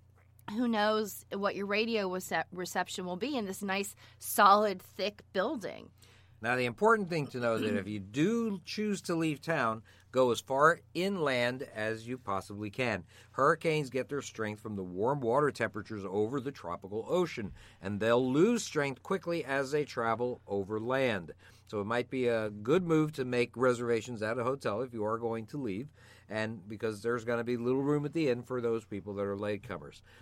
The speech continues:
Speaker 2: So a good idea is to have a go bag, such as what Amy has just talked about, ready for any emergency. And a lot of people do pack for about seventy-two hours off the grid in case of a disaster, but that number is pretty re-,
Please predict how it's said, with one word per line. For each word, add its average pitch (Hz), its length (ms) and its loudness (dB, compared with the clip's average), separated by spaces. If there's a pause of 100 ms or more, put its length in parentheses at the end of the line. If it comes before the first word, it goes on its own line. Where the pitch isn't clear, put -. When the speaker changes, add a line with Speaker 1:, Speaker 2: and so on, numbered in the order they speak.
(160)
Speaker 2:
So 113 160 0
a 107 60 -2
good 135 280 2
idea 135 380 4
is 117 120 -2
to 113 120 -8
have 113 300 0
a 110 60 -4
go 123 280 6
bag, 113 560 0
such 127 340 -4
as 135 220 -2 (320)
what 107 240 -2 (240)
Amy 139 320 2
has 104 200 0
just 110 300 -2
talked 151 280 4
about, 107 400 -4 (320)
ready 120 300 0
for 131 300 -6
any 117 340 -4
emergency. 127 800 -2
And 92 180 -8
a 80 80 -12
lot 107 220 -2
of 123 80 -6
people 117 260 -8
do 110 220 -8
pack 110 300 -8 (100)
for 104 140 -4
about 101 320 -4
seventy-two 107 520 -6
hours 98 280 -2
off 95 200 -4
the 95 80 -12
grid 95 220 -4
in 92 80 -10
case 101 260 -6
of 92 120 -8
a 90 40 -6
disaster, 127 680 -2 (320)
but 113 100 -6
that 175 180 2
number 202 320 2
is 147 120 -2
pretty 185 320 -4
re-, 165 260 -2